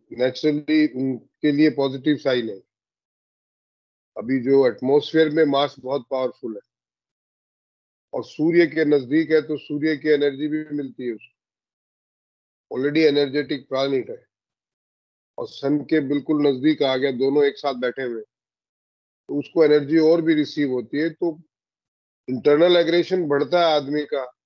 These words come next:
जल्दबाजियां बढ़ती हैं, बेसब्रीनेस बढ़ती है, जो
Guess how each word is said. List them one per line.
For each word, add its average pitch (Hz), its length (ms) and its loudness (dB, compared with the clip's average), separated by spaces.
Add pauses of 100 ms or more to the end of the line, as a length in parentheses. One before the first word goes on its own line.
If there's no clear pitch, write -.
(140)
जल्दबाजियां 131 800 0
बढ़ती 147 360 -2
हैं, 135 180 -2
बेसब्रीनेस 147 800 -2
बढ़ती 135 360 -8
है, 120 140 -6 (1300)
जो 156 320 0